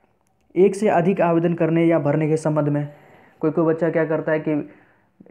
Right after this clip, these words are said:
ईमेल आईडी या कुछ गलत हो गया तो दोबारा फॉर्म भर देता है, मतलब डबल कर, ऑनलाइन फॉर्म कर देता है,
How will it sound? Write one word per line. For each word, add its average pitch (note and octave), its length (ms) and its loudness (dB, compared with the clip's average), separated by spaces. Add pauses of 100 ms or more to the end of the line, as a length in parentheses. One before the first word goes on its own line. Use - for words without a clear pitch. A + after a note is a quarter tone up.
ईमेल D#3+ 260 -2
आईडी D#3 220 2
या D#3 80 0
कुछ D#3 160 -4
गलत D3+ 320 0
हो D3+ 100 2
गया D3 180 0
तो D3+ 120 -4
दोबारा D3 300 0 (1160)
फॉर्म D#3 200 0
भर D3+ 140 0
देता D3 260 0
है, E3 160 0
मतलब E3 380 -2
डबल D3+ 200 0
कर, D3 260 -2 (100)
ऑनलाइन D3+ 420 -4
फॉर्म D3 180 -4
कर D3 140 -2
देता C#3+ 280 -2
है, F3 160 -4